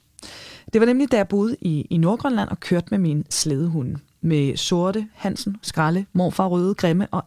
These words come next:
alle de andre fantastiske firbenede rejsemakkere, som guidede mig rundt mellem skodserne på havisen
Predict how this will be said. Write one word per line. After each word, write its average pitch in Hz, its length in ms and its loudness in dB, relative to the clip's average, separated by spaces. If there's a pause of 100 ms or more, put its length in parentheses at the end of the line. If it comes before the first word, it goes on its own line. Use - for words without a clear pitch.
alle 165 260 -2 (120)
de - 80 -6
andre 170 260 -4
fantastiske - 680 -4 (360)
firbenede 175 580 -2
rejsemakkere, 151 680 -2 (420)
som 220 200 4
guidede 226 300 4
mig 190 160 2
rundt 190 240 0
mellem 185 280 2 (180)
skodserne 180 480 -2
på - 120 -6
havisen 165 600 -2